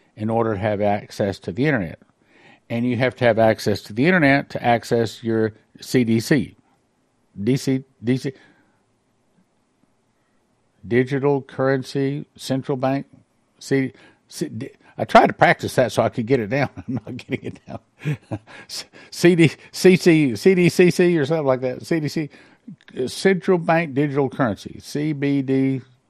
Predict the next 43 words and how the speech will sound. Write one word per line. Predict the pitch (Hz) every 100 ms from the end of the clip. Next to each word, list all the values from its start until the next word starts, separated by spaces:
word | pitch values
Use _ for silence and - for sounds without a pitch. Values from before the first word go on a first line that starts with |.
| _
C, | - - 135
central | 117 165 156 165
bank | 139 139 120
digital | 120 113 104
currency. | 117 90 - - _ _ _ _ - - _ -
In | 156
other | 208
words, | 156 101 123 156 - _ _ _ _
you | 123
won't | 127
be | 120
able | 110 117
to |
buy | 110 117
or | 117
sell | - 185 165
if | -
you | 127
don't | 123
have | 120 120
access | 120 120 - 120 -
to |
the | 120
internet. | 156 185 117 - _ _ _ _ _ _ - - - -
Included | 170 - 262 240 208
inside | 190 156 156 135 127 139
is | 131 123
a, | 139 165 -
some | - 143 156
magic | 240 220 135 107 -
stuff | - - 92 131 - _ _ _ - _ -
that's | 165
supposed | - - 170 147
to | 139
protect | 135 147 156 -
us | 135
from | 147 135
all | 156
the | 160
horrible, | 120 151 156 147
horrible | 123 139 135 135 139 131 _
bugs, | 107 120 104 80 76 98
okay? | 92 95 92